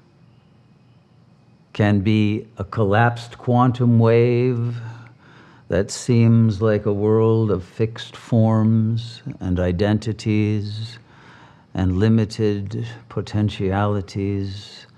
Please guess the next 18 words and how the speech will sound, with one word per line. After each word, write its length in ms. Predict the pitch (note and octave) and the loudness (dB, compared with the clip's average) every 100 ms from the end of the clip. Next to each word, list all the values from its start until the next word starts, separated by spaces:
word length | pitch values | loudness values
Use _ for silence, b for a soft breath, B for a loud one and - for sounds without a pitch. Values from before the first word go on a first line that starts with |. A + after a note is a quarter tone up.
| B B B B B - | B B B B B -4
and 240 | F#2 F#2 | -2 -2
contractions 1080 | - F2 - A2 G#2+ - - G#2 G2+ G2+ F#2 | -4 -4 0 -2 -2 -8 -6 -2 0 -2 -4
of 180 | F2+ | -8
fear 540 | F2 - G2 G#2 G2+ G2 | -10 -4 -2 0 2 0
and 180 | G2 F#2 | 0 -2
desire 920 | F2+ F2+ G2 G2 G2+ G2+ G2 G2 F#2+ | -4 -2 0 0 -2 -2 -2 -4 -4
and 300 | D#2+ D#2+ E2 F#2+ | -6 -8 -10 -10
of 360 | E2 F2+ - _ b b - | -12 -14 -18 _ b b -8
lostness 1000 | F2 F#2+ G2 - - G#2 F#2+ F2 - - | -2 0 0 -4 -6 -4 -4 -6 -14 -8
and 220 | F2+ F2+ | -6 -6
confusion, 920 | F#2+ F2 - G2 F#2+ F2+ F2+ F2+ F2+ B B B B B B | -6 -6 -4 -4 -4 -4 -4 -4 -6 B B B B B B
when 240 | G#2 G#2 G#2 | -2 0 0
we 160 | G2+ | -2
can 280 | F#2+ G#2 G2 | -2 -2 -2
turn 440 | - C3+ C3+ C3 B2 | -2 0 2 4 2
that 220 | A#2+ A#2 | 2 2
inside 640 | A#2 A2+ A2+ G#2 G2+ G2+ | 2 2 0 -2 0 0
out, 460 | G2 G#2 F#2 F2 | 0 0 -2 -4